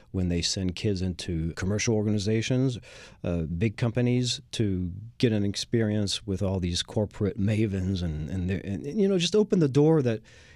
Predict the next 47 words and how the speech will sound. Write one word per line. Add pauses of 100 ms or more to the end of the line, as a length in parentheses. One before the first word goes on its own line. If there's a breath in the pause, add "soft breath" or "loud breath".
it's
not,
it's
not
something
that
is
out
of
reach
for
them,
too. (500 loud breath)
They
have
a
bunch
of
other (160)
cool
programs,
including
some
summer
camps. (300 loud breath)
Uh,
there's
a
Book
Nook
learning
program
where
I
guess
the
kids
are
able
to
have
access
to
one
of
those
electronic